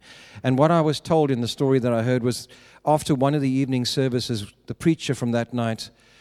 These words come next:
was writing in his journal, and he was feeling a little bit low because he recorded in his journal that only one person had accepted Jesus Christ as their Lord and Savior that night.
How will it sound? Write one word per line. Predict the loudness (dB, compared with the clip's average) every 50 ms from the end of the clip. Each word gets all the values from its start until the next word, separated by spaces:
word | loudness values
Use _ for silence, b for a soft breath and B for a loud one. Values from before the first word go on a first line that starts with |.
| b b b b b
was | -4 -2 0
writing | 0 -2 -2 -2 -4 -4 -4
in | -4 -2
his | -4 -4
journal, | -4 -2 0 0 0 0 -2
and | -2 -2
he | -2 -2
was | -2 -4 -6
feeling | -6 -4 -4 -2 -2 -2 -4
a |
little | -4 -4 -4 -4
bit | -4 -4 -4
low | -2 -2 -2 -2 -2 -6 -8 -12 -18 _ _ _ _ _ _ _ _ _ _ _ _ b b b b b b b b b
because | -10 -6 -4 -4 -2
he | -2 0
recorded | -2 -2 0 2 2 2 2 2
in | 0
his | -2 -2 -4
journal | -2 -2 0 0 0 0
that | 0 -2 -2
only | -4 -4 -2 -2 -2
one | 0 -2 -2 -4 -4
person | -4 -2 -2 -2 -2 -2 -4 -6 -6 -6
had | -4 -6 -6
accepted | -6 -6 -8 -6 -6 -6 -6 -6 -8 -10 -8
Jesus | -6 -6 -4 -4 -6 -8 -8
Christ | -8 -6 -6 -6 -6 -6 -6
as | -8 -6
their | -6 -6 -4
Lord | -4 -6 -6
and | -6 -8 -8
Savior | -6 -6 -6 -6 -6 -6
that | -6 -6 -8 -8 -8
night. | -10 -10 -10 -12 -16 -20